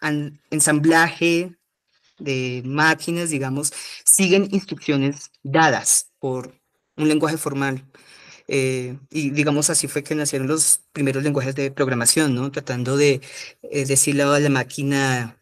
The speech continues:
digamos, hilandera cómo hacer, eh, ciertos tejidos y cosas de ese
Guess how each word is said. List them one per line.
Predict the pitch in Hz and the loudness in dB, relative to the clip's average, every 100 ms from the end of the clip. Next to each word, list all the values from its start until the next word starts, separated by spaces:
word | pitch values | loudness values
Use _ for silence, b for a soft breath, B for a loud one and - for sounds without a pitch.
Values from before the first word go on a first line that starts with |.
| _ | _
digamos, | 143 127 131 - | -10 -6 -2 -2
hilandera | 143 127 131 127 135 135 | -2 -2 -2 0 0 0
cómo | - 143 139 135 | -2 -4 -2 -2
hacer, | 131 - 127 123 B B B B B B - | 0 0 0 -2 B B B B B B -8
eh, | 123 104 | -4 0
ciertos | 151 156 | 0 0
tejidos | - 139 165 113 - - | -2 -2 -2 -2 -2 -6
y | |
cosas | - 123 135 | -6 -6 -4
de | 135 | -4
ese | 135 | -6